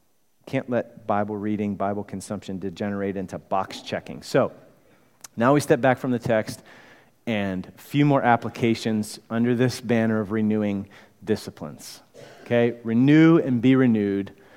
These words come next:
Point number four. First thing is a heart check.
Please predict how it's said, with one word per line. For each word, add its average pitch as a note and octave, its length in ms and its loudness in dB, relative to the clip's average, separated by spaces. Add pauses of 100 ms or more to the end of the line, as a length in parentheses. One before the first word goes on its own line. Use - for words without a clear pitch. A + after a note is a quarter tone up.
(220)
Point A2+ 220 -4
number B2 200 2
four. F#2+ 460 -4 (920)
First - 380 2
thing A#2 360 0
is B2 160 -4
a B2+ 80 -2
heart - 500 0
check. - 520 -8